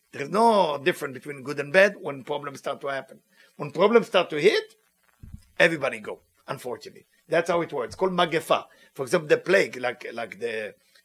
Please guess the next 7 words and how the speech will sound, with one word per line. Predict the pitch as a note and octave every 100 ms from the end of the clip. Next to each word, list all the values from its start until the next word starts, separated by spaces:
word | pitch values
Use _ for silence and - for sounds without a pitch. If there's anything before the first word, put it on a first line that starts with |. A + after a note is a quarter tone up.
| -
um, | A2 G#2 F#2+ F#2 F2+ _ _ _ _ _ -
uh, | G2 F#2 F#2+ F#2 F#2 F#2+ G2+
the | C#3
covid | G#3 E3+ C3 - _ _ -
that |
just | B2+ C#3+ -
happened, | A#2+ - F3+